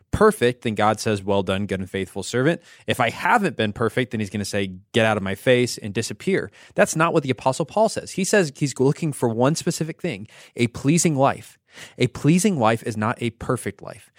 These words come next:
We come to the throne of judgment as sinners who have been forgiven,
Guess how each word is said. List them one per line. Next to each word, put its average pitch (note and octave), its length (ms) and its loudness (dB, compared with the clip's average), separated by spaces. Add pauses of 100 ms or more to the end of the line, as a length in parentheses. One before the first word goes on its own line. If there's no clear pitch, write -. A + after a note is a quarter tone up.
(200)
We E3+ 220 4
come F3 280 2
to - 100 -6
the D3 100 -2
throne C#3 240 0
of A#2+ 80 -2
judgment A2+ 400 0
as G2 160 -6
sinners C3+ 480 -2
who D3+ 80 2
have C#3 100 0
been C#3 160 0
forgiven, G#2 500 -8